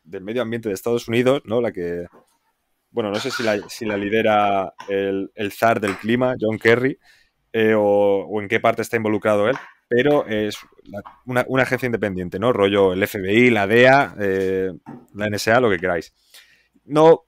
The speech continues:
puede, em, eh, imponer ella el límite de C O dos, eh, o sea, el límite que se puede emitir de C O dos anual. Eso lo han tumbado también. Es decir,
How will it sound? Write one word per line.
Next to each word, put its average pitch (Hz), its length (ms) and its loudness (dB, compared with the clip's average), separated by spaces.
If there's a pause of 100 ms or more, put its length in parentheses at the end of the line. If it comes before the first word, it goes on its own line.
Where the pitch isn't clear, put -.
puede, 139 540 4 (100)
em, 110 360 2
eh, 101 420 2
imponer 113 480 2
ella 120 360 4 (120)
el 101 240 -2
límite 110 340 -2
de 90 140 0
C - 160 -2
O 104 80 0
dos, 110 320 -2 (320)
eh, 85 560 -2 (280)
o - 40 -18
sea, 98 140 -8
el 98 60 -6
límite 117 300 -2
que 120 100 -6
se 113 100 -4
puede 107 200 2
emitir 107 360 0
de 104 100 0
C - 120 -6
O 95 60 0
dos 104 200 -4
anual. 85 340 -10 (1040)
Eso 104 220 -4
lo 104 140 0
han 107 120 0
tumbado 98 340 0
también. 80 400 -10 (640)
Es 113 60 -8
decir, 107 400 -4